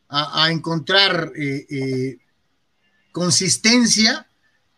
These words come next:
eh, ahí es en donde se va a dar el alca-, el alcance. Coincido con Tony, creo que la, la división es Dodger, eh, eh, eh, la bronca va a ser pelear el segundo lugar de una u otra manera.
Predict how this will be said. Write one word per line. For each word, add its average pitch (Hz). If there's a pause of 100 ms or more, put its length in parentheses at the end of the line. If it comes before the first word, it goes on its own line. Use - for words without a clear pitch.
eh, 151
ahí 196
es 170
en 156
donde 151
se 139
va 156
a 156
dar 156
el 139
alca-, 131
el 143
alcance. 220 (140)
Coincido 175
con 151
Tony, 185
creo 165
que 143
la, 139
la 135
división 139
es 131
Dodger, 196 (520)
eh, 139
eh, 139
eh, 139
la 139
bronca 165
va 151
a 143
ser 156
pelear 143
el 135
segundo 135
lugar 131 (380)
de 139
una 147
u 143
otra 143
manera. 143